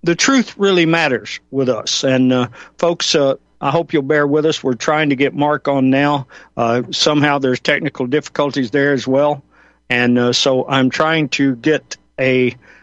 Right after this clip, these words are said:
uh, maybe get Mark hooked up by phone. So in the meantime, it'll be Paul and I. And, uh, Paul, uh, tell us, tell me just a little bit about, I know you have made a transgression.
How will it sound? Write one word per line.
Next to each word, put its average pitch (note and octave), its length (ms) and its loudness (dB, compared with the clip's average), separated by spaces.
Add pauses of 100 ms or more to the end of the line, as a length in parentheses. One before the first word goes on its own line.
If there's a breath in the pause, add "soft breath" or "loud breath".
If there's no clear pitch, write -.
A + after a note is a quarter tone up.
(400 soft breath)
uh, A#2 300 0 (840)
maybe D3+ 220 2
get D#3 160 0
Mark D3+ 320 -2
hooked D3 260 -2
up D3 160 0
by C3+ 180 -2
phone. D3+ 600 0
So C3 340 0
in C#3 200 2
the C3 60 2
meantime, D3 500 2
it'll C3+ 180 0
be C3 220 0
Paul D3+ 320 0
and B2+ 120 0
I. C3+ 280 0 (500 loud breath)
And, C#3+ 320 2
uh, C#3+ 220 0 (800 soft breath)
Paul, G#3 440 0
uh, F3+ 320 2 (380)
tell C4 300 2
us, F#3+ 180 -2 (100)
tell A#3+ 160 0
me A3+ 200 2
just D3+ 260 -2
a E3 60 -2
little E3 340 0
bit D3+ 240 2
about, C3 460 0
I C#3 160 0
know F#3 320 2
you F3 240 0
have D#3 180 2
made D3+ 240 0
a C#3+ 80 2
transgression. D3 1160 0